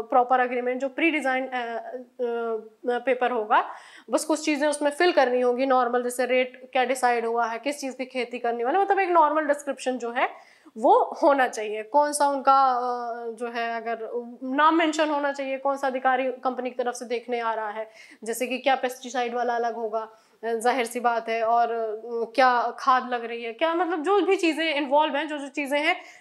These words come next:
जो जो चीज़ें उस सुपरविजन में जो जो पर्सन इन्वॉल्व होंगे, ट्रांसपेरेंसी दिखाते हुए उनके नाम हो, फला बंदा कौन सा डिपार्टमेंट देख रहा है किसान के पास जा रहा है, तो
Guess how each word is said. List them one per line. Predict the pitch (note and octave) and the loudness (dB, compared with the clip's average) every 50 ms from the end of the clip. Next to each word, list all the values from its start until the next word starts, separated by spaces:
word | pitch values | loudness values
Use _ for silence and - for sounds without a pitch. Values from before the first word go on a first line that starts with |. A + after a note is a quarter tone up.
| _ - | _ -6
जो | A3 C#4 D#4+ | -2 0 2
जो | D4 D#4+ | 2 2
चीज़ें | D#4 - D#4+ C#4+ D4 D#4+ | 2 2 0 2 2 0
उस | D#4+ D#4 - | 0 0 -2
सुपरविजन | D#4 C#4 - D#4 D#4 C#4+ D4+ C4 D4 D4+ | -2 2 2 2 2 2 -2 -4 -4 -4
में | D4+ D4+ C#4+ | -4 -4 -4
जो | C#4+ D4 | -4 -4
जो | C#4+ D4 D4 C#4+ C#4+ - C4 | -2 -2 -2 -2 -2 -2 -4
पर्सन | B3 - C4 C4 B3 B3+ E4 D4+ | -4 0 0 0 2 2 0 0
इन्वॉल्व | D#4+ D4 B3+ C4+ C4+ C4 B3+ B3 | 0 0 2 2 2 2 0 -2
होंगे, | B3+ B3+ C4 F4 | -4 -2 -2 -2
ट्रांसपेरेंसी | F#4+ F#4+ E4+ C#4 C4+ C4+ - C#4+ C4 B3+ B3 C#4 | 0 2 2 0 0 0 -2 -2 -2 -2 -2 -2
दिखाते | C4+ C4+ C4 C4+ B3 A#3+ - B3+ | -2 -2 -2 0 -2 -2 0 0
हुए | C4+ C#4+ | 0 0
उनके | C#4+ B3+ A#3 C4 | -2 -2 -4 -4
नाम | B3 B3 B3+ C4+ C#4 C4+ | -2 0 0 2 2 0
हो, | B3+ B3+ B3+ C4 - - _ _ _ _ _ _ _ - - | -2 -4 -8 -8 -10 -16 _ _ _ _ _ _ _ 0 2
फला | D#4+ D4+ D4+ | 4 4 6
बंदा | D4 D4+ D4 C#4+ C#4 D4 | 4 4 2 2 2 0
कौन | D4 D4 D4 D4 D4 D4 | 2 4 2 2 2 2
सा | D4 D4+ | 2 0
डिपार्टमेंट | C#4+ C#4 C4+ C#4 C4+ C4 C4+ C#4 C#4 B3 | 0 2 4 4 4 4 0 -4 -2 2
देख | B3+ C4 C4 C4 | 2 2 2 2
रहा | D4 B3+ B3 B3 | 2 2 2 2
है | B3 B3 A#3+ A#3 A#3 | 2 -2 -4 -10 -10
किसान | - B3 - B3 A#3+ A#3+ | -10 -6 -4 -4 -4 -4
के | A#3 B3 | -6 -4
पास | A#3 B3 A#3+ A#3 G#3+ | -2 -2 -2 -2 -2
जा | A#3+ A#3+ A#3 A#3 | -2 -2 0 0
रहा | A#3 A3+ | -2 -2
है, | A3+ A3 A3 A3 | -4 -6 -6 -8
तो | - D#4 F#4 - - | -6 -6 -8 -8 -8